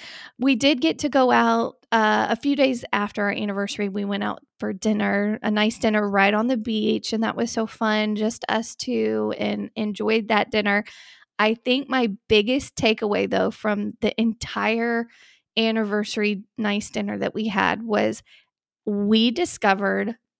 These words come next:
something pretty great. I think it's pretty great, is after twenty years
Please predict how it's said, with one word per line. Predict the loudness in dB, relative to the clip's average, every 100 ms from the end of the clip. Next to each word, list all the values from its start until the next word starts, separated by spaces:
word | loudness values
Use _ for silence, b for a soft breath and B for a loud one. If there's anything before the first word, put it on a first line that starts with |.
| _ -8
something | -4 -4 -4 -6 -8
pretty | -12 -10 -4 -2 -2 -2
great. | -2 0 0 -2 _ _
I | -2 0
think | 0 -2
it's | -4
pretty | -6 -8 -8
great, | -6 -4 -4 -6 B B B B B -4
is | 0 0 -2 0
after | 0 -2 -8
twenty | -10 -8 -4 -4 -4
years | -4 -4 -6 -8 -10